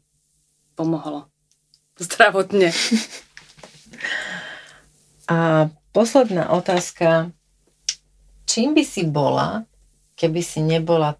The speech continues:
Speaker 2: tým, čím si?
Speaker 1: A, bola by som lekárka. Sto percentne.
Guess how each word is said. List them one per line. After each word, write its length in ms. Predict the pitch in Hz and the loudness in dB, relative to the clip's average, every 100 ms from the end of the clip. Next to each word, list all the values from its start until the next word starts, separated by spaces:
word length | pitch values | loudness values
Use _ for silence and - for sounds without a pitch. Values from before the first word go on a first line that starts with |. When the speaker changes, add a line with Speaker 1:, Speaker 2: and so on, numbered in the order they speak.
| _ | _
Speaker 2:
tým, 400 | 160 156 160 156 - _ _ _ _ | 0 2 0 -2 -8 _ _ _ _
čím 240 | - 143 131 | -6 -6 -6
si? 320 | - - 151 _ _ _ _ - - _ _ - _ _ - - - | -8 -10 -12 _ _ _ _ -20 -20 _ _ -20 _ _ -20 -18 -6
Speaker 1:
A, 480 | 170 170 170 170 151 - | -4 -2 -2 -4 -6 -10
bola 300 | - 170 202 | -6 -2 0
by 80 | 196 | 0
som 160 | 202 185 | 4 4
lekárka. 640 | 170 - 165 156 147 143 _ _ _ _ _ _ _ _ _ _ _ _ _ - | 2 0 -2 -2 -12 -14 _ _ _ _ _ _ _ _ _ _ _ _ _ -14
Sto 300 | - - 185 | -8 0 0
percentne. 680 | 175 - 151 143 160 151 | 0 -2 -4 -4 -6 -14